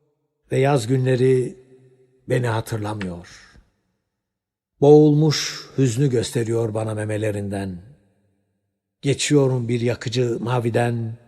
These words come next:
derinleştirilmiş mora. Geçiyorum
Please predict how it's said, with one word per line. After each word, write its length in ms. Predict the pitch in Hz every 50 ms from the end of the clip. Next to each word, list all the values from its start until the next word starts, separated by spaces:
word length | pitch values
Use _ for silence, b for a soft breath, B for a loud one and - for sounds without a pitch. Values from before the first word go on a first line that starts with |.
| _ _ _ _ _ _ _ _ _ _ _ _ _ _ _ _ _ _
derinleştirilmiş 1000 | - 127 117 120 120 113 117 113 101 - - 123 113 113 110 110 107 107 - - -
mora. 420 | 101 101 101 101 107 107 101 - _ _ _ _ _ _ _ _ _ _ _ _ _ _ _ _ _ _ _ _ _ _
Geçiyorum 760 | - 120 101 - - 147 131 117 110 110 107 101 101 101 -